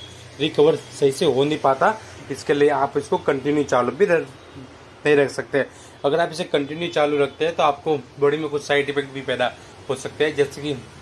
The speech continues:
घबराहट होना, चक्कर आना, नींद आना, अ, हल्का सर दर्द, डायरिया, गैस, एसिडिटी, अ, आदि। अगर ये साइड इफेक्ट आपको लंबे समय तक या सप्ताह भर तक continue दिखाई देते हैं तो एक बार अपने family doctor या physician doctor की सलाह ले सकते हैं।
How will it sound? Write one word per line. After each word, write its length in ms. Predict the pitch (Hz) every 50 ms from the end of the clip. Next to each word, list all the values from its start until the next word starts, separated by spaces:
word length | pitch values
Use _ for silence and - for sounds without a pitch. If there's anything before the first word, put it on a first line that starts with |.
| - - - - - - 123
घबराहट 340 | 117 123 131 143 147 147 139
होना, 340 | 135 131 135 139 139 135 - - - - - -
चक्कर 280 | - 143 135 - 147 139
आना, 340 | 139 139 139 139 135 131 - - - - - - - - - - - - - - - -
नींद 200 | 143 147 147 143
आना, 380 | 139 139 135 139 139 139 135 - - - - - - - - - - -
अ, 360 | 127 123 123 123 120 120 120 113 - - - 143 135 135 139 143 143 - - 147 147 143 143 139 139 139 131 - - - - - 131
हल्का 260 | 127 123 135 147 143
सर 200 | - 143 131 127
दर्द, 180 | 143 139 131 131
डायरिया, 320 | 135 131 131 131 135 143 131
गैस, 340 | 117 123 131 139 135 -
एसिडिटी, 760 | 147 139 131 - 143 131 127 123 - - 151 143 147 143 139 143 - - - - - - - - - -
अ, 60 | 139 131 - - -
आदि। 260 | 143 156 143 139 131 135 135 131 - 151
अगर 180 | 151 147 180
ये 60 | 196 196
साइड 300 | 196 - 151 147 147 143
इफेक्ट 200 | - 165 151 147
आपको 280 | 139 143 143 - 160
लंबे 280 | 143 131 127 143 160 180
समय 260 | 170 - 151 151 151
तक 200 | 143 156 143 151
या 120 | 156 147 - - - - - - - -
सप्ताह 280 | 147 139 - - 160 143
भर 140 | 135 143
तक 200 | 143 - 151 143
continue 400 | - 143 135 131 143 143 151 143
दिखाई 360 | 139 131 123 - 135 143 143 139
देते 300 | 127 131 127 - 143 156
हैं 140 | 185 175
तो 80 | - 156
एक 140 | 143 127 131
बार 120 | 135 131
अपने 240 | 127 - 139 139 131
family 340 | 127 - 127 123 131 143 160
doctor 320 | 156 151 139 131 - 139
या 100 | 147 143
physician 440 | 135 - 139 131 135 135 - 151 139
doctor 280 | 131 131 127 - - 135
की 60 | 127
सलाह 260 | 120 - 127 143 156
ले 160 | 156 147 135
सकते 280 | 120 - 110 - - 131
हैं। 80 | 117